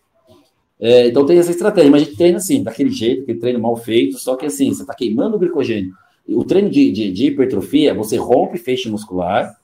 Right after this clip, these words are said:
aí no intervalo de quarenta e oito horas, em média, setenta e duas horas, seu corpo vai reproduzir um feixe muscular mais grosso e mais saudável.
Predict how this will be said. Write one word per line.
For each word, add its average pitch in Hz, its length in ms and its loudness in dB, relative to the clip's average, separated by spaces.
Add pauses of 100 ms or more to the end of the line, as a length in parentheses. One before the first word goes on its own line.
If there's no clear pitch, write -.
(340)
aí 110 180 4
no 151 60 4
intervalo 139 340 4
de 135 60 -6
quarenta 139 300 2
e 147 40 4
oito 139 280 6
horas, 113 260 2
em 131 120 -2
média, 110 360 -2
setenta 113 360 -6
e 107 80 -4
duas 104 220 -2
horas, 101 300 0
seu - 120 -4
corpo 113 240 0
vai 104 120 0
reproduzir 135 500 -2
um 143 40 -2
feixe 135 340 -6
muscular 123 340 -2
mais 117 180 -4
grosso 113 280 -2
e 139 40 -2
mais 139 120 -2
saudável. 127 460 -2